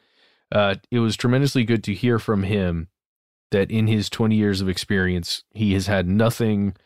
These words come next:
but one time where he felt a little sick because he was right up against this giant F M radio emitter, and because he was literally there. <laughs>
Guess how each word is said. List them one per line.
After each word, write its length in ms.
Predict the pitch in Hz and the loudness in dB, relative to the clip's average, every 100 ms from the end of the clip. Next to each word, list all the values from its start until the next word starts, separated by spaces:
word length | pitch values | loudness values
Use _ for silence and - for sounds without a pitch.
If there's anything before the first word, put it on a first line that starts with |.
| _ _ _ | _ _ _
but 200 | 107 95 | -2 0
one 500 | 95 113 135 139 139 | 0 2 2 2 0
time 400 | 127 117 98 87 | 0 -2 -2 -4
where 140 | 90 | -4
he 100 | 95 | -4
felt 260 | 95 101 98 | -2 -2 -2
a 80 | 98 | -2
little 360 | 98 120 135 | 2 2 2
sick 320 | 120 120 92 - - | 2 0 -2 -4 -12
because 380 | - 98 90 | -2 0 0
he 120 | - 98 | -2 -2
was 180 | 95 | -2
right 480 | 90 98 120 117 120 - | -2 0 2 2 0 0
up 260 | 120 107 - | -2 -2 -4
against 560 | 107 95 110 98 - | -6 -2 -2 -2 -4
this 220 | - 95 - _ | -4 -4 -6 _
giant 640 | - - 127 107 107 101 - _ _ _ _ - | -4 0 2 2 0 -2 -6 _ _ _ _ -2
F 200 | 107 113 | 0 2
M 200 | 110 98 | 2 2
radio 560 | 98 92 90 85 82 - _ _ _ _ | 2 0 0 -2 -6 -10 _ _ _ _
emitter, 380 | 98 87 82 76 - _ _ | -2 0 -2 -8 -16 _ _
and 80 | - | -2
because 240 | 113 131 113 | 0 2 0
he 60 | |
was 160 | 113 120 | -2 0
literally 380 | 143 131 117 104 | 2 4 2 2
there. 260 | 101 90 - - - | -2 -4 -4 -4 0
<laughs> 80 | 208 | -2